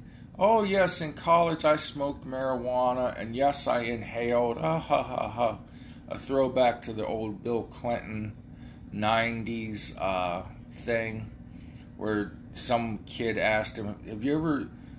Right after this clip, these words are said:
smoked marijuana in the sixties?" And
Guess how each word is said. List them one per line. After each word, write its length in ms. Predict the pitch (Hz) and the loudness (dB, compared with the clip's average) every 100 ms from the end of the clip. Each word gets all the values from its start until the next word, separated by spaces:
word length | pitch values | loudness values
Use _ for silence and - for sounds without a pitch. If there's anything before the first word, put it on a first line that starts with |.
| - - - | -16 -16 -2
smoked 560 | - - 135 139 127 | 0 2 2 2 -2
marijuana 800 | 127 127 123 117 127 123 127 127 | -4 0 0 2 4 4 2 -2
in 80 | 120 | -2
the 80 | 107 | 2
sixties?" 880 | - 127 123 - 127 127 123 110 | 2 2 -2 -2 0 0 0 -2
And 220 | 107 92 | -4 -6